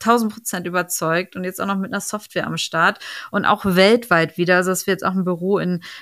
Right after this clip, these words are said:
Los Angeles eröffnet haben, wenn man sich das mal alles so vor Augen führt. Ähm,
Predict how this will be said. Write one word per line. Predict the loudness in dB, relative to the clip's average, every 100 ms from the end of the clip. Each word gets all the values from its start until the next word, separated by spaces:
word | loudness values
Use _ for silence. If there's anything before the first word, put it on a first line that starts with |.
| -2
Los | -2 0
Angeles | 4 4 4 2 0
eröffnet | 0 0 -2 -4 -4
haben, | 0 0 0
wenn | -2
man | -2
sich | -4
das | -6 -4
mal | -2
alles | 2 0 0
so | -6
vor | -4 0
Augen | 2 4 2
führt. | 0 -2 0 0 -2 -14 -12 -12 -14 -16 -6
Ähm, | 4 6 6 4 0